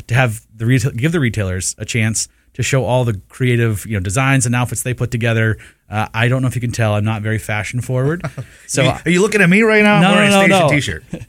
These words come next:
Speaker 1: <laughs> No, it's perfect. Uh, but this is a chance for, uh, to really celebrate them as well. And it's gonna be a fun event. It's just
Speaker 2: Yeah.
Speaker 1: a fun, cool event.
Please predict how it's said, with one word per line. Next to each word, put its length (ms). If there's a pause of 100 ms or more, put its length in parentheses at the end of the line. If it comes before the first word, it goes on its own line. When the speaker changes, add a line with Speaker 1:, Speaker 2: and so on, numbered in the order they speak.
Speaker 1:
<laughs> 120
No, 200
it's 120
perfect. 500
Uh, 300
but 180 (420)
this 200
is 60
a 60
chance 320
for, 440
uh, 340
to 100
really 140
celebrate 460
them 240
as 140
well. 420
And 160
it's 100
gonna 160
be 0
a 160
fun 60
event. 340
It's 100
just 140
Speaker 2:
Yeah. 40
Speaker 1:
a 20
fun, 380
cool 300
event. 400